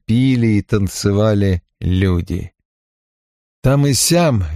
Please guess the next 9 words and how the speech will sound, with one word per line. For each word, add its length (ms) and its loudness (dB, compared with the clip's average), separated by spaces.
из 300 -2
тысячекратного 1200 0
храпа 640 0
вдруг 480 -2
вырывалось 640 2
чьё-то 340 -2
бормотание 840 2
или 140 2
хохот. 680 -2